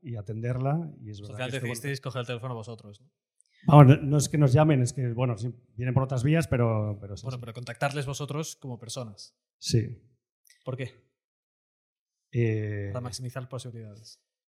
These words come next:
Speaker 1: Claro, bueno, mira, eso es una buenísima pregunta. Nosotros lo que vemos es que, oye, tenemos clientes que nosotros podemos hacer una venta completa, por ejemplo, de una telco. De comprar un inter-, o sea, ponerte internet en casa, la podemos hacer entera, ¿no?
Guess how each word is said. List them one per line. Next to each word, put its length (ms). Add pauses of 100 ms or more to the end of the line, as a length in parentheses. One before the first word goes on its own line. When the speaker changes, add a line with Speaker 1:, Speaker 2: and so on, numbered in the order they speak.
(680)
Speaker 1:
Claro, 280
bueno, 300
mira, 200
eso 220
es 60
una 100
buenísima 420
pregunta. 260
Nosotros 260
lo 100
que 140 (100)
vemos 280
es 100
que, 160
oye, 240 (160)
tenemos 300
clientes 340
que 240
nosotros 280
podemos 180
hacer 100
una 100
venta 220
completa, 420
por 100
ejemplo, 300
de 100
una 200
telco. 340 (280)
De 100 (520)
comprar 380
un 60
inter-, 260
o 40
sea, 200 (180)
ponerte 280
internet 260
en 100
casa, 220
la 100
podemos 200
hacer 220
entera, 280
¿no? 100